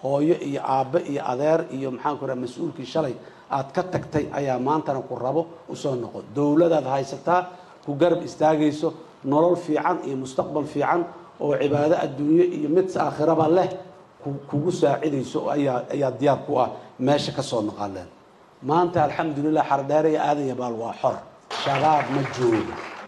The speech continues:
Meelo yaroo hawd oo gudaha ku jirtay ku soo hareen, ayadana waa laysu sii daba socdaa. Ma rabno inuu dhiig Soomaaliyeed sii daato, sii daato.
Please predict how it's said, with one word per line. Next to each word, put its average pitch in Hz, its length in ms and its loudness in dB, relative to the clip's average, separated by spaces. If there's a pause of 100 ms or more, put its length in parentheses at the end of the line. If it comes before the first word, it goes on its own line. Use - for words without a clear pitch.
Meelo 151 380 4
yaroo 147 360 2
hawd 147 240 4
oo 127 280 -6
gudaha 139 300 2
ku 151 60 -6
jirtay 131 320 -8
ku 151 120 -10
soo 165 160 0
hareen, 160 360 0 (360)
ayadana 143 380 2
waa 123 180 -2
laysu 123 220 -4
sii 127 180 -10
daba 113 160 -6
socdaa. 92 360 -10 (300)
Ma 156 160 2
rabno 143 460 0
inuu 160 320 0
dhiig 196 180 0
Soomaaliyeed 131 600 0
sii 147 180 -4
daato, 123 300 -8
sii - 200 -6
daato. 117 320 -4